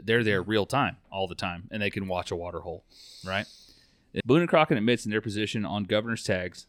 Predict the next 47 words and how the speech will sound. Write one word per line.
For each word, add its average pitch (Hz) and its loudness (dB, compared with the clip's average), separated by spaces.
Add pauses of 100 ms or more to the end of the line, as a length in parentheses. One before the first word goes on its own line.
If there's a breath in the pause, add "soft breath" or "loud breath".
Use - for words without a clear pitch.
that 104 -2
having 117 0
advanced 110 -2
and 101 -4
detailed 120 2
knowledge 107 2
of 92 0
a 87 -6
particular 113 -2
game 104 0
species 90 -6
in 104 -10
advance 101 -2 (420)
via 113 4
a 170 0
guide, 92 2
although 101 0
not 98 0
illegal, 98 -4 (100)
proposes 113 -2
a 104 -6
challenge 120 -2
to - -4 (100)
ethical - -6
principles. - -10 (920)
It'd 95 0
be 107 6
easy 113 4
to 107 2
argue 107 4
that 107 -4
cell 110 6
cameras 120 2
can 117 2
be 107 4
less 113 4
invasive 117 2
in 117 -2
landscape, 127 0
uh, 101 2 (200)
on 113 0
a 107 -2
landscape 117 0
than 107 0
a 107 -4
physical 113 -6
person. - -4